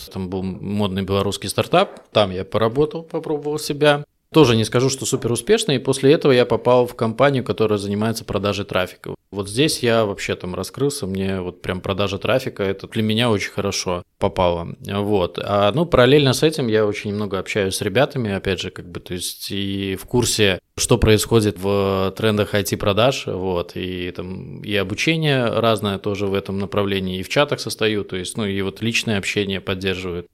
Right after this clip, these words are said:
и онлайн. Вот такой вот у меня опыт смежный. Когда-то это кажется, знаешь, что плохо, но я стараюсь сейчас этот опыт аккумулировать так, чтобы он был во благо.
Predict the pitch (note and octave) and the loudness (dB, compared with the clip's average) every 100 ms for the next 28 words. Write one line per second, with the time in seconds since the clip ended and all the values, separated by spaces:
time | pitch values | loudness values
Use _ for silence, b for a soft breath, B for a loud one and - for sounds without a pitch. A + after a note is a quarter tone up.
0 | _ - F#2 F#2 F2+ - _ F2+ G#2+ - | _ -6 -4 -4 -6 -10 _ -6 -4 -2
1 | G#2+ - G#2+ F#2 - F#2+ F#2 F2+ G2+ - | -4 0 0 0 -4 -6 -6 -6 -6 -2
2 | - - - - G#2+ G#2 F#2 F2+ E2 - | -2 -4 -10 -4 0 0 0 -6 -10 -18
3 | _ _ _ - G#2 G2+ G#2 G2+ F#2 F#2+ | _ _ _ -6 -2 0 0 0 -4 -2
4 | G#2 G2 - F#2 G2+ G2 - F#2+ B2+ D#3 | -2 -2 -6 -6 -4 -4 -4 -2 2 2
5 | - G#2 - _ _ _ A#2 B2 A2 A2 | 2 -4 -6 _ _ _ -2 2 4 2
6 | - G#2+ A2 G#2 - G2+ A#2 A#2 - G2 | 2 2 4 2 0 0 2 2 0 -2
7 | G2+ G#2+ G2+ G2+ G#2 G2+ G#2 G#2 G2+ G2 | 0 0 0 0 -2 -2 0 2 0 -2
8 | G2 A#2+ B2+ - G#2 F2+ G2 F#2+ G#2 G2+ | 0 0 0 -4 -6 -4 -4 -2 -2 0
9 | G2 F#2 F#2+ F2 F#2 E2 F2+ | -2 -2 -2 -2 -4 -4 -8